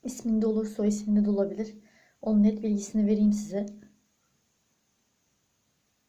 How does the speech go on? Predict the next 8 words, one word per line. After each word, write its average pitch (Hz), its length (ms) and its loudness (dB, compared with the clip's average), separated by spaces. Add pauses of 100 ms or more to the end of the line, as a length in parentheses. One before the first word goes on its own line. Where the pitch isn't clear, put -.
(1900)
Ayla 254 360 2
adında 262 360 0
bir 262 80 -6
kadını 262 320 -4
tanıyor 285 300 -4
musunuz 196 320 -8
arkadaşlar? 196 680 -6
Ayla. 185 600 -4